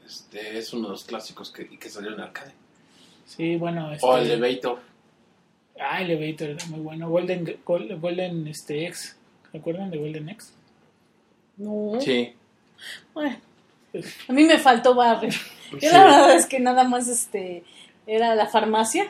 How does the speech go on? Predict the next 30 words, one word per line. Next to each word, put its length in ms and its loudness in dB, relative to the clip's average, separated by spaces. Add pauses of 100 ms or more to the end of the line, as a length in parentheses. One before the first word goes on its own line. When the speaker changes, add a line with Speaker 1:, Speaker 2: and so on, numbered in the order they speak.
Speaker 3:
era, 400 4
Speaker 2:
<laughs> 40 4
Speaker 3:
era 520 6
ir 120 0
por 120 2
las 180 4
tortillas 520 0
con 180 -4
mi 80 -10
amiga 300 -4
Susana 400 -4
y 80 -6
que 100 -8
me 100 -12
dijera, 380 -8 (600)
"Vamos 360 -14
a 60 -20
las 220 -20
maquinitas", 1080 -16
y 40 -10
nos 220 -2
dábamos 380 0
la 100 4
vuelta 380 -2
para 220 -4
ir 100 -10
a 40 -6
la 120 -6
farmacia 600 -12
y, 100 -18